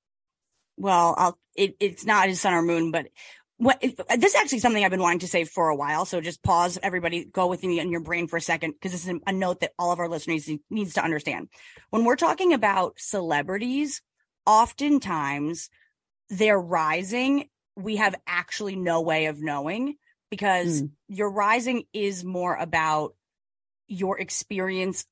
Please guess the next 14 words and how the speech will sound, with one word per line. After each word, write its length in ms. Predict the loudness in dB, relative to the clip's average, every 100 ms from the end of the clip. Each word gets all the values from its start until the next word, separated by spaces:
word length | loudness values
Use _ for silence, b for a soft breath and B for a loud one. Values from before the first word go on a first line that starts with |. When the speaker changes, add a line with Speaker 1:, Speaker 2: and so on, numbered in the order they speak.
| -8
Speaker 1:
Uh, 140 | -6 -4
it's 120 | -2
like 180 | -2 -2
your 120 | -8
first 440 | -2 0 0 -2 -10
layer 440 | -4 2 2 2
of 200 | 0 -2
experience 520 | -4 -8 -2 0 -2 -4
with 140 | -8
the 80 | -6
world 380 | -2 0 0 0
and 160 | -4
the 60 | -2
world's 580 | 0 0 0 -2 -8